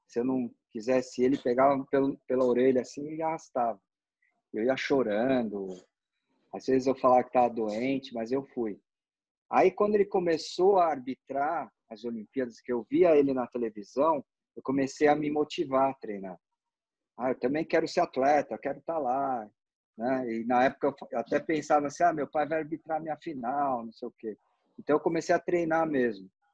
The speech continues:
E eu lembro que na época eu tinha uns treze anos, meu pai falou, "Você vai treinar com a seleção brasileira." Que na época era o Mura, Carmona, é, Mário Tsutsui, é, Ricardo Sampaio.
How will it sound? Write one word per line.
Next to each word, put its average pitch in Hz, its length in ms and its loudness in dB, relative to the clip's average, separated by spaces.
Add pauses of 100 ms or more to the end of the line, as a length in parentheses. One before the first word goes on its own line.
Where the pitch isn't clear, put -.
(380)
E 123 60 0
eu 127 80 4
lembro 156 320 2
que 156 140 -6
na 143 220 6
época 143 280 0
eu 131 40 0
tinha 135 300 -2
uns 127 340 -6
treze 127 540 0
anos, 135 580 -2 (640)
meu 117 120 -4
pai 135 180 2
falou, 139 240 -2
"Você 139 140 -4
vai 151 140 4
treinar 151 380 0
com 165 60 -2
a 151 40 -2
seleção 151 540 -2
brasileira." 139 680 -2 (680)
Que 110 80 -18
na 127 160 2
época 135 340 2
era 131 140 4
o 123 80 -2
Mura, 170 540 2 (160)
Carmona, 160 760 -2 (600)
é, 110 500 -4
Mário 131 300 -2
Tsutsui, 165 760 -2 (760)
é, 110 100 -8
Ricardo 143 460 0
Sampaio. 151 840 -2